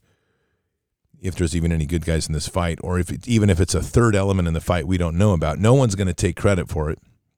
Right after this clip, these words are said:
But the point is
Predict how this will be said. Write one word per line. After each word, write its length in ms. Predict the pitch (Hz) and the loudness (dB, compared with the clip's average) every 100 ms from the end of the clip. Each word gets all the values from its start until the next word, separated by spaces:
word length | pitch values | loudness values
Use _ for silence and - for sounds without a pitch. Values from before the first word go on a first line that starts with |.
| _ _ _ _ _ _ _ _ _ _ _ _ _ _ _ _ _ _ _ _ - - | _ _ _ _ _ _ _ _ _ _ _ _ _ _ _ _ _ _ _ _ -12 -4
But 140 | 90 | -2
the 60 | 95 | 2
point 300 | 135 139 107 | 4 6 6
is 300 | 95 - | 4 0